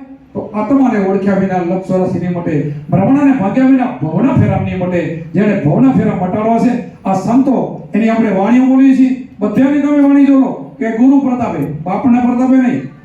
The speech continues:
ગુરુના પ્રતાપે ફલાણા ભગત બોલ્યા અને એમાંથી નીકળી ગયા. એવી વાણી બોલાવી હું અજર-, અવ-, અવિનાશી પદે ભરી લીધો, એને ઓળખી ગયો, સુરતાને શબ્દનો મિલાપ થઈ ગયો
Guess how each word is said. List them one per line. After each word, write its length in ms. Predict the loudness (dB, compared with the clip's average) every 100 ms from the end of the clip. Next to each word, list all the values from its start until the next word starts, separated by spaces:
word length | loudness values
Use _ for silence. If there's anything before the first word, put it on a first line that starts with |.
| -20 -2
ગુરુના 360 | 0 2 2
પ્રતાપે 380 | 0 0 2 2
ફલાણા 440 | 0 0 -2 -2 -4
ભગત 180 | -4
બોલ્યા 260 | -2 -2 -2 -6 -14 -16 -6
અને 160 | -2
એમાંથી 340 | 0 0 0 0
નીકળી 240 | 2 2
ગયા. 260 | 2 0 -4 -12 -18 -6
એવી 180 | -2 0
વાણી 320 | -2 -2 -2
બોલાવી 360 | 0 0 2 2
હું 160 | 2 -2 -10 -8
અજર-, 300 | -4 -2 -2 -4
અવ-, 280 | -4 -2
અવિનાશી 400 | -2 0 -2 -2
પદે 220 | -4 -2 -2
ભરી 260 | -2 0
લીધો, 440 | 0 0 -2 -4 -10 -8
એને 100 | -4
ઓળખી 340 | -2 0 2
ગયો, 400 | 2 0 -2 -8 -8
સુરતાને 480 | -2 0 0 0 -2
શબ્દનો 460 | -2 -2 -2 -2 -2
મિલાપ 260 | -2 0 0
થઈ 160 | 2
ગયો 400 | 2 0 -4 -10